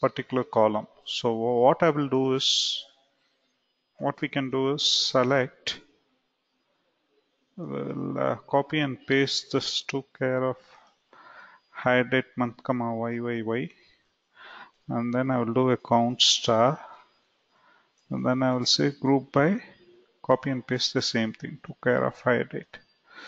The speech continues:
So now if we run this query, okay, so it should be from employees table that is missing. So we'll do that from employees. I'll press this from employees group by.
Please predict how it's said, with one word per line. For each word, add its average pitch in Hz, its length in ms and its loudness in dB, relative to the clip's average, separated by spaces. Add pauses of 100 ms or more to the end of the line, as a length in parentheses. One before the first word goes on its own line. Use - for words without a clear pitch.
(460)
So - 220 0
now 139 520 4 (300)
if - 200 -4
we 143 100 6
run 139 220 4
this 165 220 4
query, 127 580 2 (1400)
okay, 139 420 -10 (520)
so - 180 -2
it 127 120 -4
should - 220 -6
be 151 120 -4
from 160 440 0 (100)
employees 123 640 0
table 113 380 -6
that - 100 -10
is - 180 -2
missing. 120 440 -6 (720)
So - 220 -6
we'll 120 160 -6
do 127 160 -2
that 120 280 -4 (640)
from 135 240 -6
employees. 127 1040 -2 (880)
I'll 123 80 -6
press - 380 -2
this - 280 0
from 131 320 -6
employees 135 640 0
group 127 440 -2
by. 151 280 2